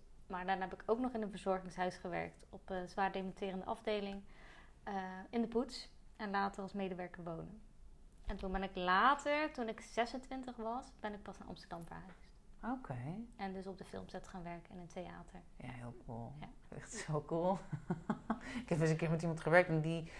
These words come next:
Speaker 2: eh, dus dat was in de jaren negentig, ik ben dus drieënveertig mensen. Maar goed, zij, eh, was aan het leren voor, eh, decorbouwer. Vond ik ook zo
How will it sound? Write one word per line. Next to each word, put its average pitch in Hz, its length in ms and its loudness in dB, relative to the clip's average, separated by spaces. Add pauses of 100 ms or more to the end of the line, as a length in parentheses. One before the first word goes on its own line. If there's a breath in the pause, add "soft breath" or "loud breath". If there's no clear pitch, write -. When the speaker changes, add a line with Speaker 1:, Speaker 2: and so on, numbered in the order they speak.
(400 loud breath)
Speaker 2:
eh, 160 300 8 (680)
dus 147 140 -8
dat 156 160 4
was 151 80 4
in 151 60 4
de 147 80 6
jaren 147 220 6
negentig, 147 500 0
ik 151 140 -2
ben 143 140 2
dus 139 180 -2
drieënveertig 151 560 -2
mensen. 151 400 2 (320 loud breath)
Maar 175 100 6
goed, 175 200 4
zij, 165 380 8
eh, 151 240 10
was 180 160 8
aan 196 80 10
het 175 80 6
leren 208 300 8
voor, 175 420 8
eh, 151 300 6 (140)
decorbouwer. 147 840 6
Vond 254 180 6
ik 262 60 12
ook 269 120 10
zo - 260 4